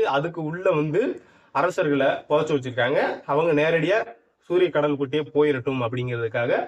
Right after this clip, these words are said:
அவங்க வச்சிருக்காங்க. இது அவங்களோட ஒரு நம்பிக்கையா இருந்துகிட்டு இருக்கு அப்படின்னே சொல்லலாம். அப்ப இந்த நம்பிக்கையின் மூலமா இவங்க இந்த அரசர்களையும், அங்க இருக்கக்கூடிய முக்கியமான பிரமுகர்களையும் உள்ள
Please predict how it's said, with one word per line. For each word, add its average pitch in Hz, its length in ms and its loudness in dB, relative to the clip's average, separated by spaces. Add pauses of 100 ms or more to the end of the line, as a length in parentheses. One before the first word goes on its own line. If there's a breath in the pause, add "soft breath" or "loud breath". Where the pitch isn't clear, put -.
(320 soft breath)
அவங்க 139 220 2
வச்சிருக்காங்க. 135 460 0 (140)
இது 190 120 0 (100)
அவங்களோட 165 480 2 (560 soft breath)
ஒரு 156 160 4 (120)
நம்பிக்கையா 165 540 0
இருந்துகிட்டு 139 340 -2
இருக்கு 123 280 -10
அப்படின்னே 120 400 0
சொல்லலாம். 117 280 -2 (1200 soft breath)
அப்ப 135 280 2 (560 soft breath)
இந்த 165 140 2 (100)
நம்பிக்கையின் 214 460 0
மூலமா 147 280 6 (140)
இவங்க 147 220 4 (100)
இந்த 147 140 2
அரசர்களையும், 151 720 0 (440 soft breath)
அங்க 139 340 0
இருக்கக்கூடிய 160 420 2
முக்கியமான 170 540 2
பிரமுகர்களையும் 151 680 0
உள்ள 160 120 0